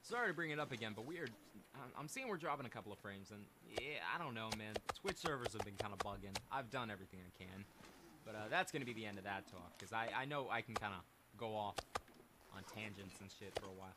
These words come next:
How many? Eight hundred and five versus... Ooh.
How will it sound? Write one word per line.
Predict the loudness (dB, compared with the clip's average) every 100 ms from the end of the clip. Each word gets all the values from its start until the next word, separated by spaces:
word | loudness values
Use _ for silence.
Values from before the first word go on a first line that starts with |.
| -14
How | -10 -6
many? | -4 -4 -4 -4 -6 -10 -2 -2 -4 -18 -20 -20 -12 -6 -6 -6 -20 -20 -20 -20 -20 -20 -20 -20 -18 -4 -2 2
Eight | 2
hundred | 2 0 -2
and | 0
five | 0 0 0
versus... | -4 -4 0 0 0 -6 -4 -4 -4 -8 -10 -14 -18 -20 -20 -6 -2 -2 -4 0
Ooh. | 2 2